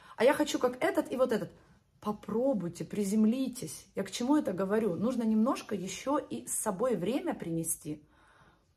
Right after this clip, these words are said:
А у неё ситуация какая? Стоит на улице её, э, не хочу сказать неудовлетворённый муж. <laughs> Просто есть такая категория мужчин, которые вот это стоят: «Давай быстро, ты там уже целый час». И ты на часы смотришь, пять минут не прошло.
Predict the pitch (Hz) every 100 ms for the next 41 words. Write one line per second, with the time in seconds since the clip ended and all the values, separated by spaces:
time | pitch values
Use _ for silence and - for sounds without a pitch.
0 | - 190 240 320 294 233 240 254 269 233
1 | 214 214 196 156 151 - - - - 240
2 | 277 262 269 285 233 - 226 220 214 247
3 | 233 220 - 202 196 190 185 185 208 -
4 | - _ _ _ _ - - 151 - 143
5 | - 202 196 175 202 208 - 220 196 196
6 | 196 196 196 208 208 208 208 226 320 -
7 | - - - - - 233 233 240 208 262
8 | 269 233 220 214 233 226 277 220 208 202
9 | 208 214 226 220 214 202 214 214 311 392
10 | 370 214 214 196 - 214 - 226 269 320
11 | - - _ _ 180 180 208 233 185 180
12 | 170 - - 147 147 156 160 208 220 226
13 | 220 208 208 196 190 - 202 202 196 196
14 | 156 151 151 - - 156 175 165 - 165
15 | - 220 214 - 165 165 175 165 160 143
16 | 165 - 156